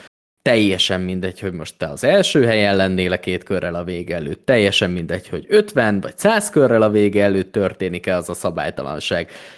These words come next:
Lecsap rád Damoklész kardja. Történjen ez. Az már más kérdés, hogy, ö,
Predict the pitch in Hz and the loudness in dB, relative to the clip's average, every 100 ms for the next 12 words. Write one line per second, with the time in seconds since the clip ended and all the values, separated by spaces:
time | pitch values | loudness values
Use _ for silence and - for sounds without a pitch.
0 | _ 110 117 110 95 82 87 85 82 82 | _ -2 0 0 -2 0 -2 -2 -4 -6
1 | 80 - 82 - 67 76 - - _ _ | -8 -8 -10 -8 -8 -8 -8 -14 _ _
2 | - 320 - 104 95 82 80 64 - - | 0 0 2 -2 -2 -6 -8 -10 -12 -14
3 | 139 - 214 262 202 131 127 117 - 117 | -12 0 2 4 2 2 0 0 0 0
4 | 101 104 123 - - _ _ 117 107 107 | 0 0 0 -4 -10 _ _ 0 2 2
5 | 107 117 113 113 | 2 2 4 4